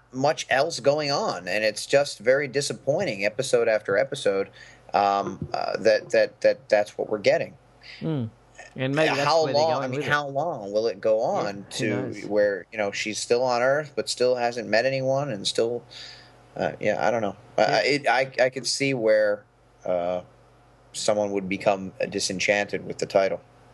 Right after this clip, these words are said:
Speaker 2: Yeah, well, uh, from he-, from what I hear from the writers, that's their whole basis of this, that it's never going to be easy for Supergirl, that the whole thing is a challenge for her, and, uh, finding her place on Earth is gonna be very difficult and going to be an ongoing thing.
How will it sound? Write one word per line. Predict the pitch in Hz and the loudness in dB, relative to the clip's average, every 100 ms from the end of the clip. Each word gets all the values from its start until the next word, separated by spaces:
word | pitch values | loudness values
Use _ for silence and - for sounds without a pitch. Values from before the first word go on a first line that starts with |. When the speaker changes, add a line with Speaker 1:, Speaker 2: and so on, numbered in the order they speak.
| - | -8
Speaker 2:
Yeah, | - 156 | -2 0
well, | 120 127 127 123 | 0 0 0 0
uh, | 123 120 | 0 -2
from | - 131 | -4 -4
he-, | 123 127 | -4 -6
from | - 147 | -2 0
what | |
I | 139 | 0
hear | 127 | -2
from | 123 123 | -4 -4
the | 107 | -2
writers, | 107 123 120 104 | 0 0 -2 -6
that's | 110 120 - | -4 -4 -4
their | - 110 | -4 -2
whole | 113 107 | -2 -2
basis | 110 110 - 113 | -4 -6 -6 -8
of | 107 104 107 | -8 -8 -6
this, | 107 - | -8 -6
that | 104 64 | -6 -6
it's | 110 - | -10 -4
never | 127 123 | -2 -2
going | 110 110 | -2 -4
to | 107 | -4
be | 104 | -4
easy | 104 110 117 | -4 -4 -8
for | - | -10
Supergirl, | 113 107 - 101 98 | -8 -8 -6 -4 -4
that | 98 - | -4 -4
the | |
whole | 104 113 | -2 -2
thing | 110 117 110 | -4 -4 -2
is | 104 101 | -4 -6
a | 104 | -8
challenge | - 107 104 107 | -4 -2 -2 -6
for | - 104 | -4 -4
her, | 107 107 92 90 | -2 -2 -2 -4
and, | 95 - - - - - | -8 -12 -20 -20 -12 -6
uh, | 101 95 95 92 | -4 -2 -4 -6
finding | - 120 113 110 | -2 0 0 -2
her | 110 | -4
place | 101 113 107 107 - - - | -2 -2 -2 -4 -12 -16 -6
on | 110 104 | -4 0
Earth | 104 131 120 - | 0 0 -2 -6
is | 107 | -4
gonna | 110 107 | -2 -2
be | 107 | -2
very | 101 110 104 | 0 0 0
difficult | 113 - - 107 | -4 -6 -2 -2
and | 110 | 0
going | 113 107 | 0 0
to | 104 | 0
be | 110 110 | 0 0
an | 104 104 | 0 0
ongoing | 110 113 113 110 104 | 0 0 0 0 -2
thing. | - 123 117 98 | -4 -2 0 -2